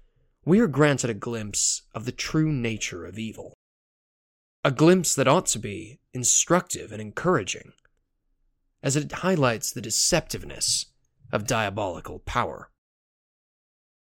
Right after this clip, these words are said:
We realize through looking at this glimmering illusion of the dragon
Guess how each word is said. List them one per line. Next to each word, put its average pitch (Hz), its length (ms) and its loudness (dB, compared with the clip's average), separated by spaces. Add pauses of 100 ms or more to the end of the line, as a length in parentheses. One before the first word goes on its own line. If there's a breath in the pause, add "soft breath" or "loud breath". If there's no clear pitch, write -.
(100)
We 131 120 2
realize 123 640 8
through 113 180 -6
looking 120 400 0
at 98 160 -10
this - 340 -4
glimmering 113 640 -4
illusion 101 580 -8
of 90 100 -16
the - 80 -14
dragon 110 540 -4